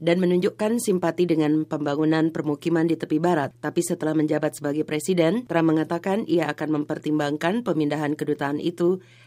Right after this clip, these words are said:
dan mendesak Israel untuk menahan diri dalam upaya perluasan permukiman itu. Pada konferensi pers bersama, Trump juga beralih dari dukungan lama Amerika bagi penyelesaian dua negara antara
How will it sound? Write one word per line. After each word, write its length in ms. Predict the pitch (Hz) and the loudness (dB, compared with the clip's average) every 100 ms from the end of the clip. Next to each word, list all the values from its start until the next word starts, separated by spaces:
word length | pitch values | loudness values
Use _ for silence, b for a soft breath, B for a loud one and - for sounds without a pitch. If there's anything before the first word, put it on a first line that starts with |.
| B | B
dan 160 | 165 | 0
mendesak 480 | 170 165 185 226 - | 2 2 -2 -4 -6
Israel 400 | 165 165 135 147 | -8 -6 -4 -4
untuk 240 | 139 151 143 | -4 -6 -6
menahan 320 | 151 156 147 | -4 -2 -2
diri 240 | 143 160 | -2 -4
dalam 320 | 208 160 147 | -2 -2 -2
upaya 320 | - 139 147 143 | -4 -6 -6 -6
perluasan 560 | - 147 156 - 160 | -4 -4 -2 -2 -2
permukiman 640 | 160 156 151 139 147 143 147 | -2 -2 -4 -4 -4 -2 -2
itu. 400 | 175 160 117 104 | -2 -2 -2 -6
Pada 240 | - 190 220 | -6 -2 -2
konferensi 560 | 233 240 247 269 277 | -2 -2 0 -2 -2
pers 320 | 285 202 185 165 | -2 -2 -2 -4
bersama, 480 | 170 175 165 175 | -2 0 2 0
Trump 240 | 202 180 165 | -2 -2 0
juga 240 | 160 156 | 0 -2
beralih 480 | 151 147 139 180 220 b | -2 -2 0 -2 -2 b
dari 240 | 156 156 | 0 2
dukungan 320 | 151 151 160 | 0 0 0
lama 320 | 143 147 156 147 | 0 0 -2 -2
Amerika 480 | 151 151 160 165 | -2 -2 -2 0
bagi 240 | 156 147 147 | 0 -2 -4
penyelesaian 640 | - 143 139 143 151 139 | -6 -4 -4 -4 -4 -2
dua 160 | 143 139 | -2 -2
negara 480 | 143 151 151 156 151 | -2 -2 0 -2 -6
antara 320 | b 147 156 | b -4 -2